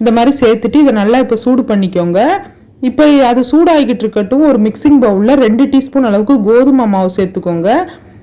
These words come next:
அந்த அரை லிட்டர் பால்ல இருந்து ஒரு அரை கப் அளவுக்கு பால்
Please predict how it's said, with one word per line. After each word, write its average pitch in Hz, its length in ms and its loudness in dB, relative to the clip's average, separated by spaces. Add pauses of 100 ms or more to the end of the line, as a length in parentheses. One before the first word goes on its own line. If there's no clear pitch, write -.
(180)
அந்த 269 140 2 (100)
அரை 240 220 0
லிட்டர் 302 240 -2 (100)
பால்ல 269 320 2
இருந்து 240 200 -2 (120)
ஒரு 254 160 2 (380)
அரை 233 140 0 (260)
கப் 262 240 -4
அளவுக்கு 226 320 0 (160)
பால் 240 240 2